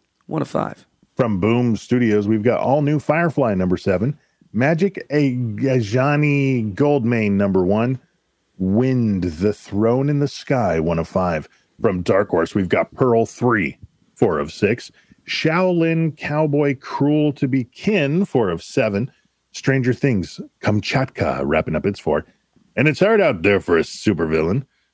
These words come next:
Speaker 2: Not the world conquerors, chaos engines, or arch nemesis, is, is, but the little guys.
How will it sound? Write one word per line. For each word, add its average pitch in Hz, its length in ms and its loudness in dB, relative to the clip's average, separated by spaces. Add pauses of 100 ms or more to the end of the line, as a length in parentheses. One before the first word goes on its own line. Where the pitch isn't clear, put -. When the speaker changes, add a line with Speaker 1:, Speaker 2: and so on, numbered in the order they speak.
(220)
Speaker 2:
Not 156 240 0
the 131 80 2
world 135 420 2
conquerors, 98 640 -2
chaos 123 480 0
engines, 113 380 0
or 98 100 2
arch 113 240 0
nemesis, 95 800 0
is, 95 300 -4
is, 127 400 -2 (240)
but 175 100 -2
the 247 60 2
little 226 240 4
guys. 67 540 -4